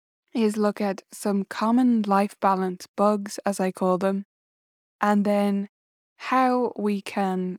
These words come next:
debug if you're feeling like there's things that are bugging you or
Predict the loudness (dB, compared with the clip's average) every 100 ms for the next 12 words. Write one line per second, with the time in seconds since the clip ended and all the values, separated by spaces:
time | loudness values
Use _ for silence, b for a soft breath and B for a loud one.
0 | -8 -10 -4 -2 -2 -2 -4 -6 -10 _
1 | _ _ _ -8 -8 -8 -18 -8 -6 -6
2 | -2 -2 -2 -2 -2 -4 -8 -16 _ 0
3 | 0 2 -2 -2 -2 -2 2 0 0 -2
4 | -2 -2 -4 -2 0 4 4 2